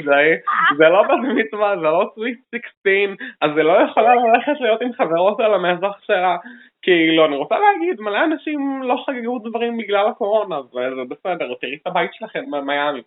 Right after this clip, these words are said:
פשוט. לא מיאמי, באיפה זה נמצא?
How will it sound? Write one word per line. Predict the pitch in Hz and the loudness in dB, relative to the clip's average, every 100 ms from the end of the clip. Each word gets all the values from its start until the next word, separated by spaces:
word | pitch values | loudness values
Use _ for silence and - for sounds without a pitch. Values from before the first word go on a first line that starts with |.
| _ | _
פשוט. | - 123 _ _ _ _ _ _ - | -12 -12 _ _ _ _ _ _ -4
לא | 135 143 | 0 2
מיאמי, | 170 135 123 120 | 2 0 -2 -4
באיפה | 120 117 117 135 175 139 | -2 0 0 -2 -6 -6
זה | |
נמצא? | 120 110 - 110 | -8 -10 -4 -4